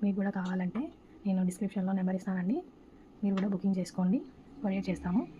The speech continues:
కొరియర్ వచ్చే వరకు మాదే రెస్పాన్సిబిలిటీ. చూసేద్దాం ఇక లేట్ చేయకుండా. ఒకటి చూడండి, సీ గ్రీన్ అండి, మంచిగా వైట్ స్టోన్ వచ్చేసి ఇలా ఫ్లవర్స్ వచ్చి మధ్యలో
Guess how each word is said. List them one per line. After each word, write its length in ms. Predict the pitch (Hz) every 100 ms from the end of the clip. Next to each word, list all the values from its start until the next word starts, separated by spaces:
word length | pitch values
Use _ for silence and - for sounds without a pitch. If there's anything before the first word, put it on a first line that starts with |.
| - -
కొరియర్ 200 | 190 185
వచ్చే 140 | 185 185
వరకు 140 | 185 285 190
మాదే 160 | 185 180
రెస్పాన్సిబిలిటీ. 500 | - 185 190 185 330 - - - - - - - -
చూసేద్దాం 400 | 196 190 190 208 202
ఇక 140 | 185
లేట్ 120 | 185 190
చేయకుండా. 320 | 180 175 233 - - - - - - - - - - - - - - - - - - - - - - - - - - - - 196
ఒకటి 160 | 196 -
చూడండి, 320 | 180 180 277 - - - - - - - - - - - - - - - - - - - - - - - - - - -
సీ 100 | 202 196
గ్రీన్ 160 | 190
అండి, 160 | 175 208 269 - - -
మంచిగా 360 | 185 185 185 180 180 180 190
వైట్ 160 | 185 -
స్టోన్ 140 | 208
వచ్చేసి 280 | 185 196 247 269 - - - - - -
ఇలా 120 | 196 180 -
ఫ్లవర్స్ 260 | 190 190 190
వచ్చి 180 | - 247 269 -
మధ్యలో 280 | 185 180 190